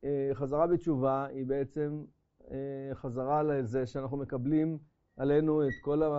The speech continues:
המצוות, לעשות מה שצריך לעשות, להימנע ממה שצריך להימנע לעשות, וזה כמובן תלוי בשאלה אם אנחנו מקבלים את מרותו של הקדוש ברוך הוא.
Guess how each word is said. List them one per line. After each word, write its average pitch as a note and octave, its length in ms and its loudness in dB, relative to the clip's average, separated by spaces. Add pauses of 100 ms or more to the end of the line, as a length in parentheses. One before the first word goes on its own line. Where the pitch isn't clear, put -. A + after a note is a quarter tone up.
(320)
המצוות, C3 760 -2
לעשות C#3 460 -2
מה C#3 120 -2
שצריך C#3 360 -4
לעשות, D3 400 0
להימנע C#3 400 0
ממה D3 140 0
שצריך D3+ 440 -4
להימנע C#3+ 400 2
לעשות, C#3 520 0 (720)
וזה C#3 380 4
כמובן E3 400 4
תלוי D#3+ 300 6
בשאלה C#3+ 440 4
אם C#3+ 60 0
אנחנו D3 220 -4
מקבלים C#3 480 2
את C#3+ 120 2
מרותו C#3 340 4
של D3 140 2
הקדוש C3+ 340 8
ברוך D#3+ 320 6
הוא. D4+ 200 4